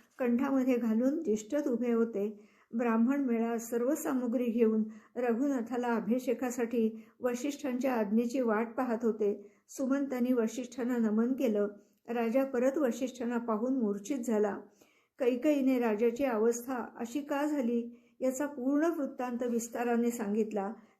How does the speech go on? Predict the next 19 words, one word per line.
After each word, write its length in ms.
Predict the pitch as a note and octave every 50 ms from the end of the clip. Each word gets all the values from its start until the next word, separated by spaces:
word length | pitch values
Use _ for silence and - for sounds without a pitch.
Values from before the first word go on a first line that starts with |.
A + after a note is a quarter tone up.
| _ -
ते 60 | C#4+
ऐकून 580 | D4+ D4+ C#4+ B3 A#3+ A#3+ - B3+ A#3+ A#3 A3+
सुमंतांच्या 760 | A#3 - - C4+ B3 B3 C4 C#4 C4+ D4+ C4+ C4 C4 C4 C4 A#3+
अंगाला 420 | A3+ A3 A3 A#3 A3+ A3+ A#3+ A#3+
कंप 320 | A#3+ A3+ G#3 A3 A3+ A#3
सुटला. 480 | C4 C#4+ - D#4+ - - A3+ G#3 G#3 A3+ A3+ - - _ _ _ _ -
कैकेयीची 540 | A#3+ A#3+ A#3+ A#3+ C#4+ C4+ C#4 C4 C4+ C#4+
वाणी 360 | B3+ A#3 A3+ A3+ A3+ A#3 C4 C#4
ऐकून 420 | C4 A#3 A#3 A#3+ C4 C#4 C#4 C4 A#3+ - -
आक्रंदून, 760 | A3+ A#3 A3+ - C#4 C#4+ D4+ D4+ C#4+ C4+ B3+ A#3 G#3 G3+ G#3 - - - - - _ _
"पापिणी, 800 | A#3 A3 A3 A3 C#4+ C4+ C4 C#4 C#4 C#4 E4+ - - - _ _ _
हे 140 | C#4 C#4 C#4 -
तू 80 | D#4
काय 300 | D4+ - B3+ A#3 B3+ D4
बोलते 340 | D#4 D#4 C4+ A#3+ A#3 A3+ C4
आहेस? 520 | B3 A#3 A3+ G#3+ A3+ G#3 G#3 G#3 - - - _ _ _ _ _ A3+
डोके 280 | A3+ A#3+ A#3+ A#3+ - D4+
आपटून 460 | C#4+ C4 - - - C4+ C4+ C4 D4+
घेतले 400 | C#4 C4+ - - A#3 G#3+ G#3+ A3